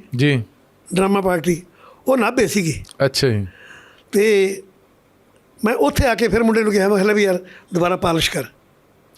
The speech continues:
Speaker 1: ਅੱਛਾ ਜੀ।
Speaker 2: ਉਹ ਕਹਿੰਦਾ, "ਤੂੰ ਹੁਣੀ ਤਾਂ ਕਰਾਈ ਸੀਗੀ।" ਮੈਂ ਕਿਹਾ, "ਮੈਂ ਤਾਂ ਕਰਾਉਣਾ ਹੈ, ਤੂੰ ਉਹੀ ਗੀਤ ਗਾ ਤੇ ਨਾਲੇ ਪਾਲਿਸ਼ ਕਰ ਦੇ।"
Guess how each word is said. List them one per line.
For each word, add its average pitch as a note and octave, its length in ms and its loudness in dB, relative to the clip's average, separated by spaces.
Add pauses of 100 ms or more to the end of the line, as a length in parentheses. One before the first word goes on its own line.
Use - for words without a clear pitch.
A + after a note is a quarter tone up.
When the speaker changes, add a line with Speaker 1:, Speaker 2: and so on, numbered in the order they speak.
(100)
Speaker 1:
ਅੱਛਾ F3 220 0
ਜੀ। A2+ 140 2 (120)
Speaker 2:
ਉਹ A3+ 80 -2
ਕਹਿੰਦਾ, C4+ 160 0
"ਤੂੰ C4 80 2
ਹੁਣੀ B3 160 2
ਤਾਂ C#4 100 -2
ਕਰਾਈ G#3 280 0
ਸੀਗੀ।" G#3 300 0 (600)
ਮੈਂ G#3 60 -2
ਕਿਹਾ, A3 80 2
"ਮੈਂ A3+ 80 2
ਤਾਂ G3+ 220 -2
ਕਰਾਉਣਾ F#3+ 320 2
ਹੈ, G#3 200 2 (260)
ਤੂੰ A3+ 100 4
ਉਹੀ G#3+ 120 2
ਗੀਤ F#3+ 260 0
ਗਾ G#3+ 160 0
ਤੇ G#3 120 0
ਨਾਲੇ F#3 180 2
ਪਾਲਿਸ਼ - 300 -6
ਕਰ D3+ 160 -8
ਦੇ।" C3 140 -10